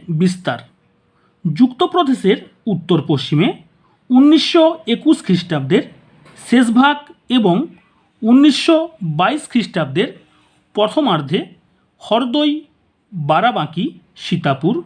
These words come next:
বরাইচ জেলায় একা আন্দোলন বিস্তার লাভ করে বা ছড়িয়ে পড়ে। এরপরে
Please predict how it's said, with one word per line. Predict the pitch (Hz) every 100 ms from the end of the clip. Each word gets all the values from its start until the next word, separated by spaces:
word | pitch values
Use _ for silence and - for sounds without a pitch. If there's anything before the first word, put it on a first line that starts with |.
| _ _ _ _ _ _ -
বরাইচ | 156 160 214 262 294 302 - - _ 156
জেলায় | 135 143 139 294 - _ _ _ _ -
একা | 214 - 311 -
আন্দোলন | 160 151 139 214 392 _ _ _ -
বিস্তার | 143 165 165 269 240
লাভ | 143 135 -
করে | 160 - -
বা | 143 208 - _
ছড়িয়ে | - 147 139 131
পড়ে। | 113 117 _ _ _ _ _ _ _ _ _ _ _ _ _ _ _ _ _ _ _ _ _ _ _ -
এরপরে | 311 349 214